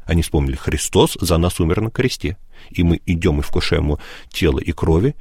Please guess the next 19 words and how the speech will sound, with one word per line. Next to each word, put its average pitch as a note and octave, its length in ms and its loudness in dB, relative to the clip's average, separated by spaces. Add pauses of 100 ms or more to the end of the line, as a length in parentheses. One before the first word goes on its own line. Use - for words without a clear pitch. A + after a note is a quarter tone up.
(140)
и - 100 0
если F#2 280 4
Господу E2+ 400 2
будет D2+ 260 0
угодно, D2+ 300 2
нас D2 220 0
защитит, - 520 -2 (100)
если E2 240 2
Господу D#2+ 400 0
будет D2+ 200 0
угодно, E2+ 380 2
он G2+ 180 2
нас E2+ 200 0
призовет D2+ 680 2
сегодня F#2+ 640 0 (120)
тоже - 280 0
через - 320 -4
мученический E2 500 -4
венец G2 240 2